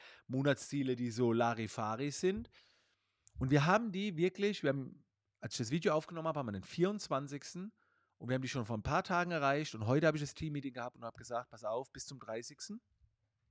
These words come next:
da haben wir unseren nächsten Teamtag, äh, will ich jetzt keine To-Dos mehr groß sehen.“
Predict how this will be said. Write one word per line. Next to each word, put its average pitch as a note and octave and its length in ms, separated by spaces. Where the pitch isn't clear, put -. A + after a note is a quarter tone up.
da A2 80
haben A#2 80
wir B2 80
unseren A2 240
nächsten A2 300
Teamtag, D3 560
äh, G#2+ 340
will A2 100
ich G#2+ 80
jetzt A2 200
keine G2+ 240
To-Dos G2 380
mehr F#2+ 120
groß - 300
sehen.“ F#2 280